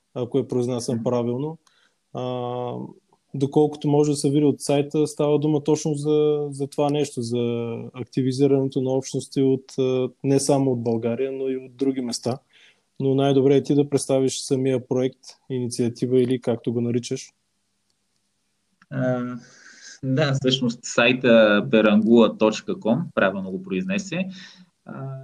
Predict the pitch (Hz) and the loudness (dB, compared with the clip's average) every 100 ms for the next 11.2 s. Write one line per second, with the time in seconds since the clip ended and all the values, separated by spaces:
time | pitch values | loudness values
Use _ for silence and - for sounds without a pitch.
0 | 131 131 _ _ _ _ _ _ 127 127 | -20 _ _ _ _ _ _ _ 0 2
1 | 127 131 131 127 123 113 - 117 120 - | 2 4 4 4 2 0 -4 -10 -8 0
2 | 117 113 147 131 139 139 127 127 135 131 | 0 2 2 2 2 2 0 2 2 2
3 | 131 131 127 123 - 120 117 107 110 107 | 2 2 0 -4 -10 -10 -10 -4 -2 -2
4 | 107 104 104 98 92 _ _ _ _ _ | -6 -10 -12 -14 -20 _ _ _ _ _
5 | 113 - 135 127 110 104 - _ _ _ | -18 -14 -8 -6 -4 -6 -10 _ _ _
6 | _ _ _ _ _ _ _ _ 110 - | _ _ _ _ _ _ _ _ -16 -16
7 | - 107 117 - _ 117 123 - 117 135 | -10 -4 -4 -6 _ -4 -4 -4 -4 -4
8 | - - 139 127 127 123 117 _ _ _ | -6 -2 2 4 4 4 0 _ _ _
9 | _ _ _ _ _ _ _ _ _ _ | _ _ _ _ _ _ _ _ _ _
10 | 117 127 120 117 107 - 135 117 104 131 | -2 4 6 6 4 0 2 2 2 2
11 | 123 - | 0 -4